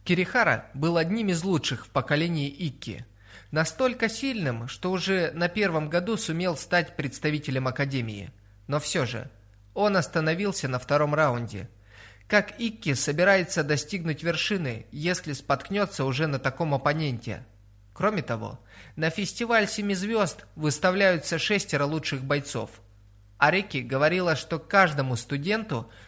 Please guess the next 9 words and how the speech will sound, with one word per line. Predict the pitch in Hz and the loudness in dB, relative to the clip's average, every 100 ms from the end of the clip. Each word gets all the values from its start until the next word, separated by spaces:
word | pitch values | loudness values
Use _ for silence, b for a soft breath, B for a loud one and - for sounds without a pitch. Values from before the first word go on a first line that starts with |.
| B | B
придётся | 156 156 226 226 175 | 0 4 2 2 0
пройти | 151 147 139 220 | 2 2 2 0
около | 202 - 160 135 | 0 0 0 0
десяти | 143 156 180 - 214 | 0 -2 -2 0 4
отборочных | 156 139 170 151 - 151 - | 4 4 2 2 0 -6 -2
матчей, | 156 120 - 107 95 - - | 0 0 -4 -8 -10 -16 0
а | 143 | 4
это | 156 165 147 | 4 2 -2
значит, | 190 214 185 123 | 0 0 0 -6